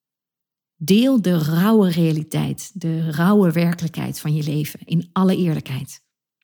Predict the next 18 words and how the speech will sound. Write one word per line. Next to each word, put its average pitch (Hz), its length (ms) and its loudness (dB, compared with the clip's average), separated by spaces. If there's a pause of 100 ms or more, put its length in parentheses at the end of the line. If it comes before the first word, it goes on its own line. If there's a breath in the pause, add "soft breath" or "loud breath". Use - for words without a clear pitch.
(1000)
Ik 180 140 0
denk 190 200 4
dat 180 160 -2
je 165 80 0
daarmee 165 420 2
een 151 100 0
hele 175 320 4
mooie 160 280 0
verbinding 139 540 -4
gaat - 180 -12
creëren 139 480 -6
met 135 340 -10
je 160 140 -4
volgers 131 480 -8
en 139 140 -6
met 143 200 -8
je - 280 -8
klanten. - 520 -8